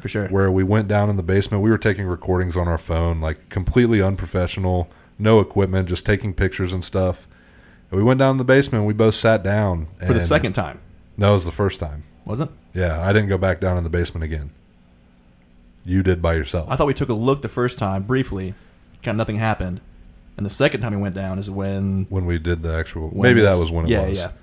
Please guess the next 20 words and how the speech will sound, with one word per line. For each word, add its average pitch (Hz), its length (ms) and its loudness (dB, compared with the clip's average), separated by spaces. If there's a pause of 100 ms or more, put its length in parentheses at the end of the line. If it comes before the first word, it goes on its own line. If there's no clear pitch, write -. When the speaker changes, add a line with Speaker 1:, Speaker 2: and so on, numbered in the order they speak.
(360)
Speaker 2:
But 92 260 2
we 98 140 2
both 95 420 2
just 92 240 -2
felt, 90 240 0
like, 85 160 -6
s-, - 280 -14 (100)
very 85 520 -2
severe 87 460 -4
anxiety 95 840 2
and 85 140 0
lightheaded, 98 760 4
and, 82 200 -4
like, 82 360 -6 (640)
we 92 220 -2
just 82 280 -4
couldn't 90 200 -4
be 82 140 -4
down 82 220 -2
there. 76 220 -12